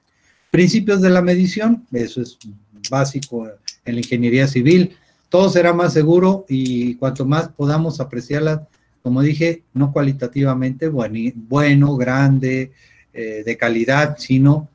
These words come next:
en forma cuantitativa o susceptible de medirse. Ujú. Unidades, y al final, una unidad entendible final sería pesos, unidades, eh, metros cuadrados, metros cúbicos de superficie, longitud,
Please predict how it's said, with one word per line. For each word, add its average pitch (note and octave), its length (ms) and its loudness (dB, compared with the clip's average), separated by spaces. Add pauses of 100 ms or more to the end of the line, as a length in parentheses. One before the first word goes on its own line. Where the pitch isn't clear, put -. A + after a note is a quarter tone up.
(160)
en B2 120 -6
forma D#3 380 0
cuantitativa D3+ 1000 -4
o A#2 100 -6
susceptible C3+ 880 -4 (300)
de B2+ 300 -6 (240)
medirse. G#2+ 920 -16 (300)
Ujú. C#3+ 260 -2 (560)
Unidades, B2 720 2
y C3 40 0
al B2 100 0
final, D#3 460 2 (240)
una D#3+ 200 2
unidad D3+ 320 2
entendible D#3 720 0 (120)
final D3+ 560 -4
sería C3 320 -4
pesos, F3 560 -6 (800)
unidades, C#3+ 800 0 (260)
eh, A#2+ 120 -16
metros C#3 340 -2
cuadrados, D3 500 0
metros C#3+ 320 -4
cúbicos D#3 520 -2
de A2 420 -8
superficie, D3 640 -6
longitud, D3 720 -4